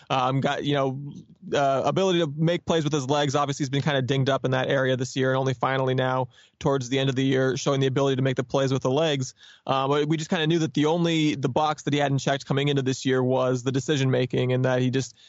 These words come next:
had been prone to making too many bad decisions and just throwing balls when he, uh, when he shouldn't have. Um, and then the first game of the year sure seemed to, uh, confirm that that was gonna be an issue yet again. Um, but really just a remarkable job that he's done after throwing four in the, uh, the Tech game. He had, he had two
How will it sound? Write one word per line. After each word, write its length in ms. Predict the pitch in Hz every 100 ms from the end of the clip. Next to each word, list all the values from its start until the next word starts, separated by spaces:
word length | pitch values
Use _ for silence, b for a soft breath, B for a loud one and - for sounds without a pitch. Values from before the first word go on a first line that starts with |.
| -
had 140 | 143
been 240 | 139 135 131
prone 260 | 170 160
to 100 | 151
making 300 | 151 143 143
too 160 | 135 156
many 440 | 147 143 143 139 B B B
bad 260 | 127 147 143
decisions 600 | 143 - 143 131 139 135
and 80 |
just 160 | 135 131
throwing 260 | 147 139 135
balls 340 | 131 131 131
when 140 | 135
he, 220 | 131 135 131
uh, 100 | 135
when 120 | 135
he 60 |
shouldn't 300 | 131 170 143
have. 400 | 139 131 135 135 - b b -
Um, 220 | 131 135
and 100 | 143
then 80 | 143
the 80 |
first 240 | 139 165 -
game 100 | 165
of 80 | 156
the 60 |
year 180 | 208 190
sure 260 | - 160 156
seemed 320 | - 160 147
to, 260 | - 151 156
uh, 80 | 151
confirm 320 | 151 - 156
that 80 | 147
that 120 | 143
was 120 | 147
gonna 160 | 147 147
be 140 | 131
an 80 | 139
issue 280 | 139 135 135
yet 240 | 131 135
again. 440 | 131 131 131 127 127 B B -
Um, 460 | 131 127 127 -
but 260 | 123 160 113
really 300 | 139 151 147
just 140 | 135
a 60 | 139
remarkable 540 | 143 135 139 139 131
job 240 | 131 131 135
that 80 | 127
he's 140 | 131
done 180 | 135 135
after 220 | 139 147
throwing 220 | 139 139
four 380 | 127 147 143 143
in 160 | 139 135
the, 260 | 139 135
uh, 80 | 131
the 100 | 127
Tech 180 | - 139
game. 160 | 139
He 80 | 143
had, 180 | 156 139
he 100 | 156
had 140 | 156
two 400 | - 185 190 185